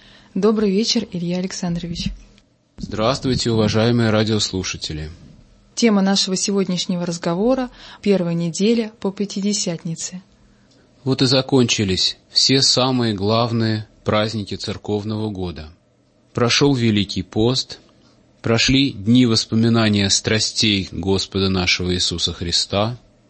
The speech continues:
Speaker 2: прошла Святая Пасха, день Светлого Христового Воскресения. Прошел светлый период Пятидесятницы, период непрерывных праздников, связанных, во-первых, со Светлым Христовым Воскресением,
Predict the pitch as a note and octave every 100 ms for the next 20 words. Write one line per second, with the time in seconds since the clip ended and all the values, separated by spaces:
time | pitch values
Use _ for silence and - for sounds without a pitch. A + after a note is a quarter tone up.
0 | _ _ - A2 - C3 C#3+ - A#2 -
1 | C3 B2 - F#2 F2+ - D2+ - _ _
2 | _ _ _ - F2+ A2 B2+ A#2 - G#2+
3 | A#2 G#2+ G2+ G2+ F#2+ - G2 G2 F#2+ G2
4 | - F#2+ - - D#2+ C#2+ F2 E2+ _ _
5 | _ _ _ _ _ - A#2+ A#2 - E3
6 | E3 A#2+ A#2 D3+ C3+ B2 - A2 A2+ C3
7 | C3 - A2+ - A#2 A#2 G#2+ A2+ - G2+
8 | E2+ D2+ C#2 - C2 C#2+ _ _ _ -
9 | A#2+ C3 C#3 C3+ A#2+ B2 B2 C3+ B2 A#2+
10 | - A2+ G2+ - E2 - - - - -
11 | - A2 A2+ G#2 G2 F2+ - - - G2
12 | - G#2 F#2 E2+ - - - - G2 -
13 | A2 G2+ F#2 - F#2+ - G2 F#2 F2 E2
14 | - - F2 - B2 C3+ C3+ A#2+ B2